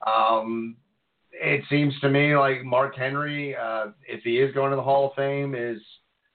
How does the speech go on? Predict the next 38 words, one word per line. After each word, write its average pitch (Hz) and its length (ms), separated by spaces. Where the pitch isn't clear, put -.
pretty 131 220
close 131 400
to 135 80
whatever 120 720
constitutes 135 640
a - 240
first 113 200
ballot 113 360
Hall 117 360
of - 80
Famer 127 320
when 107 140
it 104 100
comes 110 260
to 110 100
the 104 40
W 110 300
W 104 320
E. 143 180
But 143 260
I'm 196 140
curious 277 300
your 202 160
thoughts, 202 360
Dave. 139 260
If, 135 300
if 151 180
this 254 140
winds 165 440
up 170 140
being 165 460
true, 147 480
um, 151 460
it's 175 160
a - 60
pretty 349 300
stacked 220 360
class 165 460